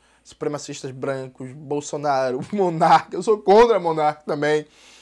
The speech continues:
Então dá pra ser contra os dois, viu, Glenn? Assim, é isso. Esse negócio, não, eu sou, sou a favor da liberdade de expressão, sou contra os bilionários. Por isso eu gosto que nazista fale,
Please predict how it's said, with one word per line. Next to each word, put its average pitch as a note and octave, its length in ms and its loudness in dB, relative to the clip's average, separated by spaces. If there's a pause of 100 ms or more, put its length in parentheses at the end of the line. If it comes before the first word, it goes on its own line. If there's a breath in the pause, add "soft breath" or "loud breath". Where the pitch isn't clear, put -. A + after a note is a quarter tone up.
(160 loud breath)
Então E3+ 120 -12
dá D#3 220 2
pra C4+ 180 0
ser B3+ 160 -6
contra A#3+ 240 -2
os C4+ 100 2
dois, F3 260 6
viu, F3 140 -2
Glenn? C#3+ 280 -2 (460)
Assim, C3+ 320 -10
é D3 120 -4
isso. F3 340 -6 (400 soft breath)
Esse - 120 -10
negócio, F3+ 360 0
não, G3+ 220 0
eu F#3 80 0
sou, - 180 -10 (140)
sou - 120 -6
a - 20 -4
favor F3+ 160 -8
da G3 80 -2
liberdade F#3+ 380 0
de F#3 80 -12
expressão, F3+ 460 -6
sou - 140 -10
contra F#3+ 260 -12
os E3+ 60 -6
bilionários. D#3 720 -2 (380 soft breath)
Por F#3 140 2
isso G3+ 240 -2
eu G3 60 0
gosto F#3 240 -2
que - 100 -12
nazista E3+ 600 -2
fale, E3+ 600 2